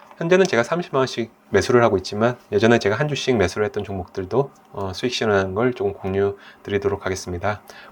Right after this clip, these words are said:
광전자, 토비스, 동국산업 등 금일 수익 실현하였고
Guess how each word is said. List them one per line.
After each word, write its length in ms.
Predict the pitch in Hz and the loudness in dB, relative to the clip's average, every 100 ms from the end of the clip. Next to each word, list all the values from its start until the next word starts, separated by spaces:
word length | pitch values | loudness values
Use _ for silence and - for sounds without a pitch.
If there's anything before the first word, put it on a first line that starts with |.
| - | -2
광전자, 580 | 101 98 101 117 135 - | 0 4 2 4 2 2
토비스, 420 | - 151 156 - 110 | -6 -4 -4 -4 0
동국산업 560 | 127 127 123 110 - | 2 0 0 -2 -2
등 240 | - 123 107 _ | -2 -2 -4 _
금일 220 | - 110 | -8 -8
수익 240 | 101 120 - | -6 -10 -6
실현하였고 720 | 101 101 95 90 - 123 | -2 -2 -2 -6 -4 -4